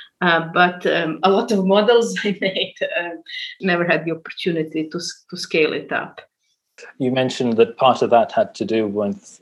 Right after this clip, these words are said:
Speaker 2: uh, the fact that you were not in Switzerland, you did not have E T H behind you, and therefore, uh, a six-axis C N C cutter was not something readily and, and easily available. If we think of stone as a material for the future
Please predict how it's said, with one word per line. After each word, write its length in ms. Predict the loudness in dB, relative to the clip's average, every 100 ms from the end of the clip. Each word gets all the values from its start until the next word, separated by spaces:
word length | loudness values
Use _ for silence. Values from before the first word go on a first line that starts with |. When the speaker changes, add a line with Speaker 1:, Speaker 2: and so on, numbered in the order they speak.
| _
Speaker 2:
uh, 100 | -16
the 140 | -4 0
fact 360 | 2 0 0
that 360 | -2 -2 -10 -14
you 180 | -6 -2
were 80 | 0
not 240 | 2 0
in 120 | 0 -4
Switzerland, 680 | 2 2 2 0 0 -2
you 140 | -2 -2
did 180 | -2 0
not 220 | -2 0
have 220 | -2 0
E 80 | -2
T 240 | -2 0
H 220 | 0 0
behind 340 | 0 2 0 0
you, 180 | 0 -2 -20 -20 -20 _ _ 2
and 420 | 4 4 2 6
therefore, 560 | 6 6 4 6 6 4 -12 -4
uh, 200 | -2 2
a 60 | 0
six-axis 840 | 2 0 4 4 4 0 0 0
C 220 | -4 2 2
N 140 | 2
C 240 | 0 -2
cutter 340 | 2 2 4 2
was 220 | 2 2
not 180 | 0 2
something 500 | 0 0 -2 -4 4
readily 440 | 4 4 2 2
and, 240 | 2 0 -4
and 160 | -6 -2
easily 360 | -2 -2 -2
available. 560 | 4 4 4 2 -2 -6 _ _ _ _ _ -2
If 160 | 2
we 80 | 2
think 240 | 2 0
of 100 | -2
stone 380 | 0 2 2 4
as 160 | 0 2
a 160 | 2 2
material 380 | -4 4 4 4
for 140 | 0
the 100 | -4
future 500 | 0 0 0 0 -2